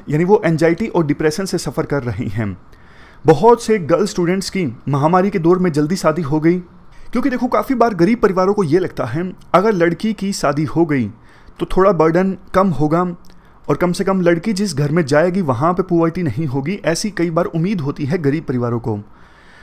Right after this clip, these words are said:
नेक्स्ट पॉइंट, जो एडोलसेंट गर्ल्स हैं, वो ज़्यादा रिस्क पर हैं, क्योंकि देखो, अगर प्राइमरी केयर गिवर, यानी जैसे माँ बाप की डेथ हो गई, उसके बाद एडोलसेंट गर्ल्स को खतरा रहता है कि उन्हें ह्यूमन ट्रैफिकिंग में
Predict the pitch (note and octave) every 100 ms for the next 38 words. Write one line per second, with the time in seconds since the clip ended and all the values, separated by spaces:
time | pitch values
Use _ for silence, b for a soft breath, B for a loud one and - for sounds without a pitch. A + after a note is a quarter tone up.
0 | b b b b - - - - D3 A3+
1 | - G3+ G3 - - - - C#3+ - F3+
2 | G3 A3 C#4 C4 D#3 G#3 G#3 F#3+ F3+ D3
3 | A3 D#3+ F#3+ E3 - - C3 G#2 G#2+ G#2+
4 | E3 G3+ F#3+ G#3+ - E3+ G#3 G3+ F3 F#3
5 | A#3+ B3+ F#3+ G3 E3+ F3+ D3+ G2 B B
6 | B - D3+ E3+ E3 E3 D#3+ G3 G#3 E3+
7 | F3 F3+ B2 A2+ G2+ - b b b -
8 | B3 F#3 F#3 F#3+ - F3 F#3+ G3 A#3 E3+
9 | D#3+ F#3+ - G3+ E3 F3+ F3+ C#3+ E3 C#3+
10 | E3 F3 - E3 F3+ - A#2 D3 F#3+ G3
11 | E3 E3 E3+ F#3 F3 F#3